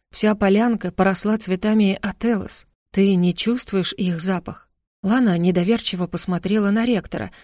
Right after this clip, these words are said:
и отстранилась, а он не выдержал и рассмеялся. Затем отвернулся и, отойдя на несколько шагов,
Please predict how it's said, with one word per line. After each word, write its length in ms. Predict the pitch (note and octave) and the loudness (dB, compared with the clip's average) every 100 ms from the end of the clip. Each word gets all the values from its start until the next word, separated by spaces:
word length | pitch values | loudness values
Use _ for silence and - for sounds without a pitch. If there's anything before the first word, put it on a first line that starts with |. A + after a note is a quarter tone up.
| _ | _
и 120 | F#3+ | 0
отстранилась, 800 | G#3+ - B3 C4 F3+ - - - | 0 0 0 2 0 -4 -12 -8
а 140 | - F#3+ | 0 2
он 180 | F#3 F#3+ | 4 2
не 120 | G3+ | 2
выдержал 460 | G#3+ F3 D#3+ F#3 | 2 0 -2 -6
и 180 | - F#3+ | -2 0
рассмеялся. 720 | F#3 - F3 E3+ E3 - - - _ _ F#3+ | 0 -2 -2 -2 -6 -8 -10 -12 _ _ 0
Затем 320 | G#3 D4 B3+ | 2 2 0
отвернулся 640 | - E3+ F3 A#3+ A3+ - | 0 0 2 0 0 -2
и, 240 | - F#3+ - | -2 -2 -4
отойдя 480 | F3+ F3+ F#3+ F#3 | -4 -2 0 0
на 100 | E3 | 0
несколько 460 | E3+ E3 - E3+ D#3+ | -2 -2 -6 -8 -6
шагов, 400 | - E3+ G#3+ A3 | -6 -2 -2 -4